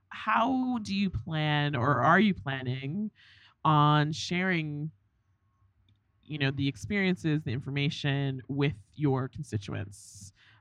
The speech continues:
Um, and if so, how? So that's technically a two point five. So what, what are you hoping to gain?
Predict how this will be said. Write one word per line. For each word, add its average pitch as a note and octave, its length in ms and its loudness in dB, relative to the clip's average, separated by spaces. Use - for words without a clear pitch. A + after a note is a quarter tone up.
Um, B2+ 220 -2
and C3+ 140 -2
if C3+ 80 -2
so, A#2+ 280 0
how? - 520 -10
So - 180 -2
that's C#3+ 320 0
technically D3 400 2
a C3+ 40 -4
two A#2+ 260 -2
point - 200 -4
five. - 360 -8
So C#3+ 480 8
what, F3 280 2
what F3+ 180 4
are F#3+ 40 6
you A3+ 200 8
hoping G3 260 0
to E3 80 0
gain? C#3+ 380 -4